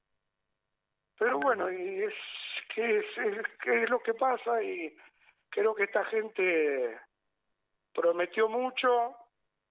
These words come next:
y como no está cumpliendo con lo que prometió,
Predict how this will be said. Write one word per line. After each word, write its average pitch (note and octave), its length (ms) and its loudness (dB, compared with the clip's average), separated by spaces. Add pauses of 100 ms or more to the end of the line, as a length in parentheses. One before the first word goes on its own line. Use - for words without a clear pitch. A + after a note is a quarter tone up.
y E4 140 -12
como E3 320 -2
no G3+ 100 0
está G#3 200 2
cumpliendo G3+ 580 -2
con F#3 100 -2
lo F3+ 120 -2
que E3+ 100 -6
prometió, A3 720 0